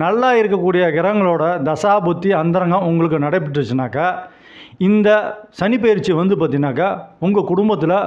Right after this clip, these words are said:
சுப விரயத்தை உண்டு பண்ணும். ஏன்னா, உங்க ராசிக்கு பன்னெண்டாம் இடம் என்கிறது, அதாவது மீன ராசி விரயஸ்தானமாகும். அதுவும் சுப விரயஸ்தானமாகும். ஏன்னா, குரு பகவான் வந்து பார்த்தீங்கன்னாக்கா, குரு பகவானுக்கு சொந்த வீடு தான் மீன ராசி.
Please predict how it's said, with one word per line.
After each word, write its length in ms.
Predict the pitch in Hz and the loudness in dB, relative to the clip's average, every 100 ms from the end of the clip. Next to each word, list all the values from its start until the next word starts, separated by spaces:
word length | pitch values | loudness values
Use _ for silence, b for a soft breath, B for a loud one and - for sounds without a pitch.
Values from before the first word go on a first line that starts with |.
| - B B B - | -6 B B B -4
சுப 240 | 202 240 269 214 | 0 4 4 4
விரயத்தை 420 | 190 180 160 226 190 | 2 2 2 0 0
உண்டு 180 | 175 165 135 | 0 0 0
பண்ணும். 300 | 135 165 131 101 - 160 | 0 0 -2 -4 -4 -2
ஏன்னா, 160 | 196 208 180 | 0 0 0
உங்க 140 | 170 160 | 0 0
ராசிக்கு 380 | 170 196 156 190 160 | 0 0 0 -2 0
பன்னெண்டாம் 400 | 170 196 202 185 | 0 2 2 2
இடம் 200 | 170 160 | 0 0
என்கிறது, 400 | 151 147 139 151 175 160 B B 151 | 0 0 0 0 0 -4 B B -2
அதாவது 260 | 180 196 165 | 0 0 0
மீன 200 | 185 190 151 | 2 0 0
ராசி 240 | 143 180 196 B B B - | -2 -2 -2 B B B -6
விரயஸ்தானமாகும். 1000 | 160 214 208 175 165 160 143 139 123 165 120 98 - B B B 143 | 0 2 2 0 0 0 0 -2 -2 -2 -4 -6 -14 B B B -2
அதுவும் 340 | 180 233 240 - - | 0 0 -2 -8 -4
சுப 200 | 196 226 220 | 0 2 2
விரயஸ்தானமாகும். 1000 | 190 185 185 175 165 165 143 127 160 135 101 b b 151 | 2 0 0 0 0 0 0 0 0 -2 -4 b b -4
ஏன்னா, 180 | 175 180 196 190 147 | 0 0 -2 -2 -2
குரு 160 | 196 202 | 0 2
பகவான் 420 | 185 156 160 190 254 151 | 0 0 0 0 -2 -2
வந்து 120 | 165 | 0
பார்த்தீங்கன்னாக்கா, 440 | 160 147 147 135 185 147 | 0 0 -2 -2 -2 0
குரு 140 | 208 196 | 0 0
பகவானுக்கு 420 | 170 160 156 135 127 | 0 0 0 -2 0
சொந்த 160 | 170 190 | 0 2
வீடு 160 | 165 139 185 | 2 0 0
தான் 120 | 208 196 | 0 0
மீன 200 | 202 170 | 2 0
ராசி. 240 | 143 127 | -2 -4